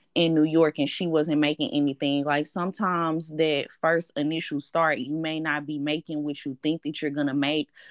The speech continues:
but that right there is to let you know, you know, if it's what you like. And also, um, to build, you know, build your character and let you get that experience, because that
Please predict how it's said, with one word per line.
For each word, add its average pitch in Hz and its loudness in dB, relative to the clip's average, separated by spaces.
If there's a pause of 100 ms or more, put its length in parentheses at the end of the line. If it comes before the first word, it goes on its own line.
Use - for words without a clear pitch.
(140)
but 156 4
that 165 4
right 156 -4
there 156 0
is 143 -4
to 160 -8
let 147 -4
you 151 -4
know, 139 -2
you 147 -4
know, 135 -4
if 143 -4
it's 143 -4
what 143 -4
you 139 -2
like. 143 2 (420)
And 147 0
also, 143 0
um, 139 -6 (200)
to 185 2
build, 196 0
you 254 2
know, 208 2
build 190 -2
your 170 0
character 185 0
and 151 -4
let 160 -4
you 175 -2
get 165 -6
that 165 0
experience, 156 -2
because 151 -2
that 165 2